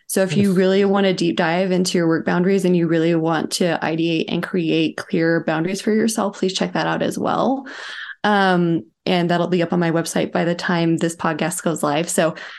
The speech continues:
Speaker 2: Nice.
Speaker 1: um, so yeah, please, please check that out. And yeah, I just wanna be a resource for you. I wanna be here for you. So feel free to reach out to me anytime. And for my listeners,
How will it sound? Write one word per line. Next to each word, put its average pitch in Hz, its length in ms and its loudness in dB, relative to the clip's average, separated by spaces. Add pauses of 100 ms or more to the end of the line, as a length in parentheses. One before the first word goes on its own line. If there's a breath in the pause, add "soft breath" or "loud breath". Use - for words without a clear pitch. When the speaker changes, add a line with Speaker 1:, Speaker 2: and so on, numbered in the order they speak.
(280 loud breath)
Speaker 2:
Nice. 165 340 2
Speaker 1:
um, 156 140 -4 (200)
so - 120 0
yeah, 208 220 2
please, 214 300 0
please 214 180 0
check 185 180 -2
that 165 120 0
out. 165 280 0 (400 soft breath)
And 185 640 2
yeah, 262 140 0
I 208 80 2
just 214 160 0
wanna 254 160 4
be 254 120 4
a 254 40 2
resource 240 360 2
for - 140 -2
you. 160 140 2
I 160 60 2
wanna 175 220 2
be 180 100 2
here 180 180 0
for 175 160 -6
you. 214 240 2
So 175 520 0 (520)
feel 208 80 -2
free 214 160 0
to 196 60 2
reach 190 180 2
out 190 120 0
to - 100 0
me 208 60 4
anytime. 208 540 2 (320 loud breath)
And 202 240 2
for 214 160 4
my 262 340 6
listeners, 233 840 2